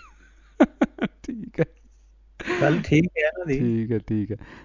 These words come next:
Speaker 1: ਤੇ ਮਨਜੀਤ ਸੰਘਾ ਹੁਣੀ
Speaker 2: ਗੱਲ ਤਾਂ ਠੀਕ ਆ, ਪਰ ਮੈਂ ਸਮਝਿਆ ਨਹੀਂ ਇਹਨਾਂ ਦੀ ਗੱਲ।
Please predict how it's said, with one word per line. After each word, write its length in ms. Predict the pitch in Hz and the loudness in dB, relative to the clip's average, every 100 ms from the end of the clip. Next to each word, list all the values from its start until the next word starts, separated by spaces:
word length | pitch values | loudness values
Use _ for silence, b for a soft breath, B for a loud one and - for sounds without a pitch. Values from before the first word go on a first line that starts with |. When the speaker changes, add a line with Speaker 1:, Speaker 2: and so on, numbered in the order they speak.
| - | 0
Speaker 1:
ਤੇ 160 | 147 143 | 4 6
ਮਨਜੀਤ 380 | 139 135 139 147 | 6 6 6 4
ਸੰਘਾ 380 | 147 147 160 156 | 6 6 8 8
ਹੁਣੀ 180 | 151 | 8
Speaker 2:
ਗੱਲ 160 | 156 180 | 8 8
ਤਾਂ 340 | - 262 - | 6 4 6
ਠੀਕ 480 | - - 185 185 208 | 2 4 4 8 10
ਆ, 300 | 202 190 226 | 12 10 8
ਪਰ 200 | 240 214 | 4 2
ਮੈਂ 180 | 208 220 | 4 2
ਸਮਝਿਆ 420 | - 226 254 262 | 2 0 2 2
ਨਹੀਂ 120 | 135 | 2
ਇਹਨਾਂ 140 | 117 147 | 2 0
ਦੀ 120 | 139 | -2
ਗੱਲ। 220 | 120 107 | -2 -4